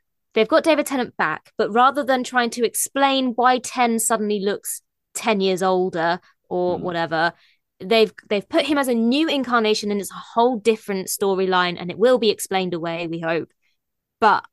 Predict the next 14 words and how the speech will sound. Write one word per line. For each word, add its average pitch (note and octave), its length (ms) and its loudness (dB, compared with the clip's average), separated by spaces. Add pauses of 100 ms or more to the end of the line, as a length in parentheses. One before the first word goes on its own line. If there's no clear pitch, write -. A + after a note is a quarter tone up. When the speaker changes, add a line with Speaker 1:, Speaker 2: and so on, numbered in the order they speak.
(300)
Speaker 1:
I G3+ 80 -6
think G3+ 300 -2 (460)
if G#3+ 120 -4
you G#3+ 100 -2
were G#3+ 80 6
then A3+ 140 2
to A3 60 -6
put - 120 -8
ten G#3 300 -2
as F#3+ 160 -4
well, F#3+ 500 2 (540)
he A#3 240 -4
would G#3+ 200 2 (140)
look A3+ 240 -2